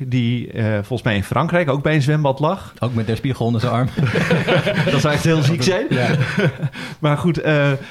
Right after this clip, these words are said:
Speaker 1: en Erik, eh, stelde de vraag, ehm, zullen wij, eh, nou, eigenlijk kwam het erop neer: zullen wij een boek schrijven over de D D R?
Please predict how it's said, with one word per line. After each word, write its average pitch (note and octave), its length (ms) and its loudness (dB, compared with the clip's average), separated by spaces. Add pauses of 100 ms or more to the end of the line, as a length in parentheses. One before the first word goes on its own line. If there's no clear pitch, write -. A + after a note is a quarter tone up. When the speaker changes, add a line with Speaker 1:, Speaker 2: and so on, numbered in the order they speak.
(240)
Speaker 1:
en D#3+ 300 2
Erik, F3+ 360 2
eh, C#3 320 2
stelde B2+ 380 2
de A2 60 0
vraag, A#2+ 360 0 (120)
ehm, A2+ 380 0 (840)
zullen D3+ 340 0
wij, A2 420 2
eh, A#2+ 100 -2 (720)
nou, E2+ 220 -8
eigenlijk A2 300 -4
kwam A#2+ 140 0
het A#2 80 0
erop A2 120 0
neer: A#2+ 140 0
zullen B2+ 200 0
wij A2+ 100 2
een A2+ 60 2
boek B2+ 160 -2
schrijven A#2 320 0
over G#2+ 220 0
de G#2+ 140 0
D - 20 -2
D A2+ 40 2 (160)
R? C3+ 80 -4